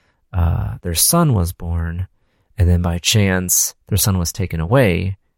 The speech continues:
because of a deadly virus. So the sense of loss that Theo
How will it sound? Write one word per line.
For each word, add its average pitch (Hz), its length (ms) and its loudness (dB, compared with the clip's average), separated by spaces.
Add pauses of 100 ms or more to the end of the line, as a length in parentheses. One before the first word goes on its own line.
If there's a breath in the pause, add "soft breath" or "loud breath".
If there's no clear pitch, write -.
because 101 280 -2
of 85 80 0
a 80 40 0
deadly 85 280 -2
virus. 101 640 0 (840 soft breath)
So 90 580 2 (640)
the 120 80 -4
sense 135 220 0
of 127 120 -2
loss 110 240 0
that 95 160 -2
Theo 98 760 -2